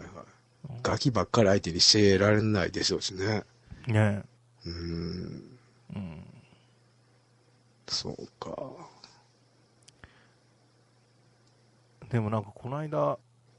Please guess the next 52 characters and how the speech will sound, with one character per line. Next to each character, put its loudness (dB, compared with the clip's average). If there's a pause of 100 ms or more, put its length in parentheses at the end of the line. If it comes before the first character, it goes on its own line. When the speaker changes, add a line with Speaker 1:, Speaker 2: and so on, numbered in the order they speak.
(140)
Speaker 1:
な -10
ん -12
だ -10
っ -12 (100)
け、 -8 (260)
な -6
ん -6
か -4
も -6
の -4
す -8
ご 6
い 0 (120)
<clears throat> -4
歌 6
謡 2
曲 -4
を -6
ず -14 (140)
っ -20
と -10
聴 -14
く -20
機 -20
会 0
が -6
あ -8
っ -12
て、 -12 (500)
本 -6
当 -4
に -8 (640)
七 0
十 0
年 0
代 -2
と -12
か -6
の、 -18
八 -10
十 -6
年 -12
代 -14
と -18
か -16
の -20
歌 -6
謡 -6
曲 -16
と -12
か -16
を -16